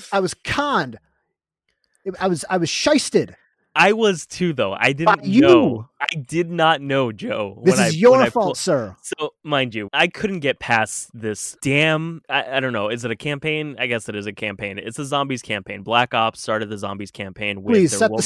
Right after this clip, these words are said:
Speaker 2: War
Speaker 1: scene. Set the scene while I seethe.
Speaker 2: <laughs> World War Two game is when Black Ops first introduced zombies, and they were zombie Nazis, which was a really fun kind of new thing.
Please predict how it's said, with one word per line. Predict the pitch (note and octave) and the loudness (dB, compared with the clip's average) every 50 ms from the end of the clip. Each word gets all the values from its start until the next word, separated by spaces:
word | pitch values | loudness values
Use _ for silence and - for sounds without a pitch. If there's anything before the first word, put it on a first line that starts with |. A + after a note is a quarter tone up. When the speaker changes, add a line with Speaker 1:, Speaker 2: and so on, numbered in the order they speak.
| - | 0
Speaker 2:
War | - A3 | 2 2
Speaker 1:
scene. | G3 F#3+ F3 D#3+ D3 C#3+ - | 4 4 2 2 0 -4 -8
Set | - - A#3+ A3 - | -8 -6 -6 -6 -6
the | A#3+ | -6
scene | - - - A#3 G#3+ G3 F3+ E3 | -6 -4 -2 0 0 0 2 2
while | E3+ E3+ D#3+ | 2 4 4
I | D#3 D#3 | 2 0
seethe. | D3 - - - A#3+ G3+ F3 D3 B2+ G#2 - - _ _ _ _ _ _ _ | -2 -4 -4 -2 -2 -2 -2 -4 -8 -10 -16 -20 _ _ _ _ _ _ _
Speaker 2:
<laughs> | G#3 - F#3+ F#3 E3 - - - - _ - - - - - - | -20 -20 -20 -20 -20 -20 -20 -20 -20 _ -20 -16 -16 -16 -14 -8
World | B2 D#3 D#3+ D#3 D3 | -4 -2 -2 -2 0
War | D3+ D3 C3+ | 0 0 -2
Two | C3 - - - B2+ A#2+ | -2 -4 -6 -6 -4 -4
game | A2 F#2+ A2+ G#2 G#2 G#2+ G2+ G#2 | -4 -2 -2 -2 -2 -4 -8 -10
is | - - A2+ G#2 | -10 -10 -12 -8
when | G#2 G#2 G#2+ G2+ G2 | -8 -8 -8 -8 -8
Black | F2 A2 G#2 G2+ - - | -8 -6 -6 -6 -6 -6
Ops | G2+ G2 G2 - - - - - - _ _ _ _ | -8 -8 -8 -10 -12 -14 -14 -14 -16 _ _ _ _
first | _ - E3 E3 D#3 C#3+ - - - - _ | _ -2 0 0 0 -2 -6 -10 -12 -10 _
introduced | C#3 B2+ A#2+ - B2 A2+ A2+ G#2 F#2 | -8 -8 -8 -10 -10 -10 -10 -8 -6
zombies, | F#2+ G2+ F#2 F#2+ F#2 F#2 G2+ G2+ | -6 -6 -6 -6 -10 -12 -14 -14
and | - G2+ G2 | -14 -10 -8
they | G2+ G2+ | -8 -6
were | G2 G2 G2 | -6 -8 -10
zombie | G2 G2 A2+ A2+ A2+ A2+ A2+ A2+ A#2 A2 G#2+ G#2+ G#2+ G2+ G#2 _ _ _ _ | -6 -4 -4 -2 -2 -4 -4 -6 -6 -6 -6 -8 -10 -10 -14 _ _ _ _
Nazis, | A2+ G#2+ G2 G2 F#2+ - - - A1+ - - - - | -8 -6 -6 -6 -8 -10 -16 -20 -20 -20 -20 -18 -16
which | G2 - - | -16 -12 -12
was | A2+ G2 G2 | -12 -12 -12
a | A#2 | -12
really | B2 C#3 D#3 E3 D#3 C#3 A#2+ | -10 -4 -2 2 2 2 0
fun | - - B2+ A2+ A2+ A2 A2 G#2 | 0 0 -2 0 0 -2 -6 -8
kind | - - G#2+ G#2 | -6 -6 -4 -4
of | G#2+ G2+ G2+ G#2+ | -4 -6 -8 -12
new | G#2 G2+ G#2+ G#2+ A2 | -10 -8 -6 -6 -8
thing. | - - - G#2 G2+ G2+ A2+ C3 | -8 -10 -10 -10 -10 -10 -10 -12